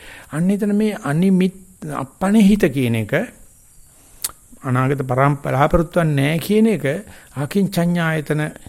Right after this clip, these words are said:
හිතට බොහොම සමාර කරලා පෙන්නනවා සාරිපුත්තු ස්වාමීන් වහන්සේ. අකින්චඤ්ඤායතන වල බලාපොරොත්තුවක් නැහැ. ඒකවත් බලාපොරොත්තුවක් නැහැ. මම කිසිත් නැති තැනක ඉන්නේ.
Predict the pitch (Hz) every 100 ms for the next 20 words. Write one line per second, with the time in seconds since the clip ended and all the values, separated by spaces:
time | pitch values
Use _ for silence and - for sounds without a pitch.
0 | - - 151 139 170 190 143 151 170 202
1 | 196 156 156 139 131 131 123 127 117 113
2 | 123 226 - - - - - 131 117 117
3 | 117 - 120 90 82 87 95 - _ _
4 | - _ _ _ _ _ - 110 147 135
5 | 143 139 131 131 151 190 160 165 170 170
6 | 170 143 127 - - _ _ _ _ _
7 | _ - - - _ - - - - _
8 | - 151 156 190 240 196 139 113 107 98
9 | 98 - - 92 - - - - 139 -
10 | 143 185 190 135 185 180 143 123 120 139
11 | 160 120